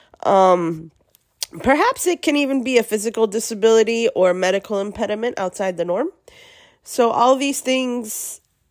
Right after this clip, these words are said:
all these aspects make people feel uncomfortable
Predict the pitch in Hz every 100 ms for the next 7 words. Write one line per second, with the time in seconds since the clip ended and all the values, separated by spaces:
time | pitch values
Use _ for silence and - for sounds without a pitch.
0 | _ - 208 214 233 - - 214 220 -
1 | - 190 135 - - - - - 202 202
2 | - 233 - 208 214 208 190 185 - 175
3 | - - - -